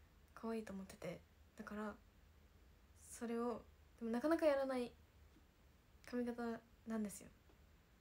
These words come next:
だから、ぜひともやっていただきたいと思って、あの、帰りに「やってください」ってお願いしました。<laughs> なので、またいつか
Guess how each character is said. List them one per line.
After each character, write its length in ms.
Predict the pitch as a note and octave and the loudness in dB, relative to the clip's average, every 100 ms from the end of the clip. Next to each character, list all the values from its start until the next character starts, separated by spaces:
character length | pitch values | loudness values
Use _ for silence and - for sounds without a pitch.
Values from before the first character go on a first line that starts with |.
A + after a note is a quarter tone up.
| - - - - | -20 -20 -18 -12
だ 60 | |
か 120 | A#3 A3 | -6 -4
ら、 140 | G#3+ G#3+ - - - - - - - | -4 -6 -16 -20 -20 -20 -20 -20 -2
ぜ 100 | - | 0
ひ 80 | D4 | 2
と 80 | - | 2
も 80 | G#3+ | 0
や 100 | G3 | 0
っ 40 | |
て 120 | - | -4
い 60 | G#3+ | -4
た 100 | G#3 | -2
だ 120 | G#3 | -4
き 100 | - | -6
た 80 | G#3 | -8
い 80 | G3+ | -6
と 140 | F#3+ | -8
思 100 | F#3+ | -10
っ 40 | G#3 | -4
て、 280 | - F3+ - - - - - - - - - - - - - - | -2 -2 -4 -20 -20 -20 -20 -20 -20 -20 -20 -20 -20 -20 -20 -12
あ 20 | G#3 | -10
の、 260 | G3 G3+ - - - - - - - | -8 -12 -18 -20 -20 -20 -20 -20 -8
帰 240 | A3 G#3+ | -4 -2
り 120 | G#3 | -2
に 200 | G3+ G3+ - - - - - - - | -2 -4 -8 -20 -20 -20 -20 -20 -6
「や 80 | G#3+ | -2
っ 20 | |
て 80 | A3+ | -2
く 80 | A3 | 0
だ 80 | G#3+ | -2
さ 140 | G#3+ | -4
い」 60 | G#3+ | -6
っ 20 | |
て 240 | - - - - - - - - - - | -10 -16 -16 -20 -20 -20 -20 -20 -14 -4
お 100 | G#3+ | 0
願 240 | A3+ G#3+ | 2 0
い 140 | G#3+ - - - - | -2 -8 -20 -20 -12
し 120 | - | -4
ま 80 | G#3 | 0
し 80 | G#3+ | -2
た。 140 | - - - - - - - | -4 -14 -18 -20 -20 -20 -10
<laughs> 1500 | - - - - - - - - - - - - - - - - | -8 -6 -10 -16 -20 -20 -20 -14 -8 -8 -10 -14 -20 -20 -10 -2
な 120 | A3+ | 2
の 60 | |
で、 60 | A3+ | 2
ま 160 | A3 A#3 | 2 2
た 120 | A#3+ | 2
い 100 | B3 | 0
つ 140 | - | -4
か 120 | F#3+ | -10